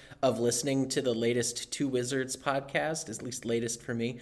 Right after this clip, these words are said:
go listen to the one about Brad Neely. It's gonna give you the warm fuzzies, and it's also gonna help you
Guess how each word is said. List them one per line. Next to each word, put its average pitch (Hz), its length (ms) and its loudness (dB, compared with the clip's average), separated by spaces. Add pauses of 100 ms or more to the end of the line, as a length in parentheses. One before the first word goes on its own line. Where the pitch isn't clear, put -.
(180)
go 165 120 8
listen 208 260 8
to 185 80 4
the 160 60 6
one 151 160 4
about 139 240 2
Brad 123 240 4
Neely. 110 340 0
It's 123 160 -2
gonna 147 220 2
give 127 160 0
you 127 100 2
the 120 80 4
warm 107 260 0
fuzzies, 104 500 -2
and 120 100 -4
it's 117 120 -2
also 127 200 2
gonna 120 160 0
help 120 200 -2
you 117 160 0